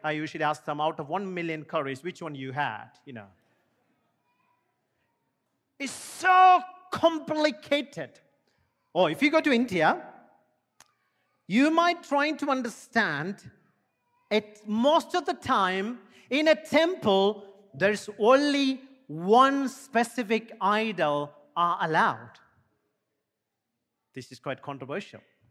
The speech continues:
If you bring another idol, there is conflict between them. So they use special, uh, kind of, uh, uh, pujas and everything to understand who works together.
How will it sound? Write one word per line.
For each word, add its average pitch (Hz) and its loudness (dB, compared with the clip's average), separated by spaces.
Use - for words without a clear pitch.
If 247 0
you 302 2
bring 311 2
another 381 8
idol, 226 6
there 277 4
is - -8
conflict 285 4
between 240 -2
them. 151 0
So 233 0
they 294 8
use 330 2
special, 294 0
uh, 190 2
kind 269 -2
of, 262 2
uh, 202 4
uh, 151 4
pujas 240 0
and 208 0
everything 254 0
to 220 -8
understand 240 -2
who 311 4
works 285 -2
together. 226 -2